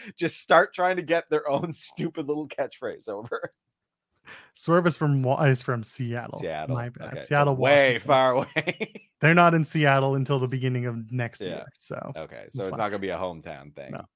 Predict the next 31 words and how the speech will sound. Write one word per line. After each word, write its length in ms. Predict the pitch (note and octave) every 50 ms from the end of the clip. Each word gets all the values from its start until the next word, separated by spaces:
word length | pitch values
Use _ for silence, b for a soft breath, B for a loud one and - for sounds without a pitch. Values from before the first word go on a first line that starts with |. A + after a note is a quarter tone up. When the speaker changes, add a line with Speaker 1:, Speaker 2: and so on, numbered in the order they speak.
| _ _ -
Speaker 2:
At 120 | E3+ C#3+
the 80 | - D3
Climate 540 | - - - - D#3 D3 D3 D3 D3 - -
Pledge 260 | - C#3+ C#3 C3+ A#2+
Arena, 360 | B2 A#2+ A#2+ A#2+ A#2 A2+ A#2+
which 180 | B2 B2 B2+ -
is 140 | C3 A#2 - -
by 400 | D3+ C#3 B2 B2 _ - C3+ C3
far 260 | B2+ - C#3+ C3 B2
the 140 | B2 A#2+ C3
most 240 | B2 B2+ B2 B2 -
hilarious 640 | - C#3 C#3 C3+ C#3 C#3 C3+ B2+ B2+ B2+ B2 -
name 180 | C3+ C3 B2 B2
for 140 | A#2+ - C#3+
an 80 | C#3 B2+
arena 340 | B2 B2 B2 B2 A#2+ B2 A#2+
I 120 | B2+ C3
have 160 | C3 B2+ B2 C3
ever 180 | C#3+ D3 C#3
heard. 320 | C3 - - - - C#3+ -
Speaker 1:
That 180 | - - D2+ D2+
is 140 | D2 - -
very 220 | - C2 B1 B1+ B1+
fun. 140 | - -
They're 280 | E2+ G2+ G2 F#2+ F2 D2+ - B1+
all 360 | D#2+ F#2 G2 F2+ D#2+ D2 C#2+ _ _ _ _ _ - -
typically 420 | - G2 E2 F#2 E2 D#2+ D#2+ D2
pretty 240 | - - D#2+ D2+ C#2
bad, 400 | - D2 D2 D2 C#2 C2 C2+ C2
but 100 | C#2+ -
that's 320 | - D2 C#2 - - -